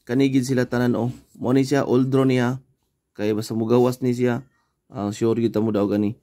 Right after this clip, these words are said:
Dayon two five five, eight five five, nine five five, og five five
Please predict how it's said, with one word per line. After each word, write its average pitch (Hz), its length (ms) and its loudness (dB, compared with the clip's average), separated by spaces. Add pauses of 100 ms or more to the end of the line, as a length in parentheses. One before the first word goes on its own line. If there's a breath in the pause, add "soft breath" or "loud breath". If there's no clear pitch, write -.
(360)
Dayon 117 480 2 (160)
two 147 400 2 (400)
five 127 400 0 (320)
five, 139 640 0 (2250)
eight 135 400 2
five 120 560 0
five, 135 640 0 (2250)
nine 135 720 2 (160)
five 120 480 -2 (560)
five, 127 480 0 (1120)
og 117 320 0
five 123 560 0
five 117 480 -4